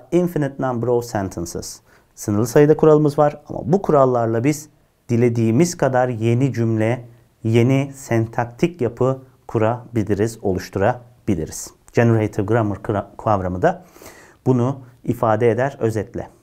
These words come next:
Peki, generative grammar kavramını da bu şekilde ele aldıktan sonra generative grammar kavramının içinde çalıştığı sentaktik birimleri ya da sentaktik yapıları ele alıp onları tanımlayalım.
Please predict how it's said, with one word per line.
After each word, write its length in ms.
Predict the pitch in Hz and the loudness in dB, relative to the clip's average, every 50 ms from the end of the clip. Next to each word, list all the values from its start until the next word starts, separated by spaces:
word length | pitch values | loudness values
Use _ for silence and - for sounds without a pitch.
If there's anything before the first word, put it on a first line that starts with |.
| _ _ _ - | _ _ _ -2
Peki, 320 | - - - - 95 - 127 | -2 -2 -2 -4 -6 -4 -2
generative 600 | 117 139 165 185 190 202 208 208 - 180 160 131 | 0 0 2 2 2 0 0 2 2 0 0 2
grammar 380 | 120 123 156 180 196 185 - | 2 0 2 2 0 -2 -4
kavramını 540 | - - 127 123 120 113 110 110 104 104 98 | -4 -2 -2 -2 -2 -2 -2 -2 -2 -2 0
da 160 | 98 92 98 | -2 -2 -2
bu 60 | 117 117 | -2 -4
şekilde 380 | - 131 117 - 107 98 101 | -4 -4 -2 -2 -2 0 0
ele 260 | - - 101 101 113 | 0 0 0 2 4
aldıktan 520 | 123 120 110 101 104 117 - - 147 170 190 | 4 4 2 0 -2 -6 -2 0 0 0 0
sonra 460 | - - 117 98 95 95 101 - - _ _ _ _ - - - - - - _ - | -2 -2 -2 -2 -2 -4 -6 -8 -10 _ _ _ _ -20 -20 -20 -20 -20 -20 _ -4
generative 600 | 113 113 110 135 156 208 247 240 - 202 165 143 | -2 0 2 2 2 2 2 0 0 0 0 0
grammar 440 | 120 113 127 165 208 214 196 185 - | 0 2 2 2 2 0 -2 -4 -4
kavramının 640 | - 151 139 135 131 127 123 123 123 135 160 185 - | -2 -2 -2 0 0 -2 0 0 0 0 -2 -2 -2
içinde 540 | - 120 - - - 143 147 151 185 208 | -4 -6 -4 -2 0 2 4 4 2 2
çalıştığı 760 | 202 - 165 147 143 - - - - 135 135 151 180 196 190 - _ _ _ | 2 0 -2 -2 -2 -6 -6 -2 0 2 4 4 2 0 -4 -10 _ _ _
sentaktik 680 | - - - 117 120 117 - 139 - - - 202 - - | -10 -4 -4 -4 -2 -4 -6 -8 -8 -8 -8 -6 -2 0
birimleri 400 | 170 147 139 139 131 120 117 139 | 0 2 2 2 0 0 0 2
ya 140 | 147 135 131 | 2 2 4
da 220 | 151 175 180 180 - | 2 0 0 -4 -12
sentaktik 640 | - - 117 113 113 - 113 - - 202 190 - | -10 -6 -6 -6 -4 -6 -8 -6 -4 -4 -2 0
yapıları 500 | 156 135 139 - 131 127 127 127 143 143 - | -2 -2 0 0 -2 0 2 2 2 0 0
ele 200 | 131 110 110 110 | -4 -4 -4 -2
alıp 340 | - 107 107 127 165 165 - - _ _ _ - | -2 0 0 0 0 -2 -6 -18 _ _ _ -4
onları 340 | 120 117 117 113 120 117 | -4 -2 -2 -2 -4 -4
tanımlayalım. 560 | - - 113 107 101 95 92 90 85 78 90 | -4 -4 -4 -2 -4 -4 -4 -6 -6 -8 -10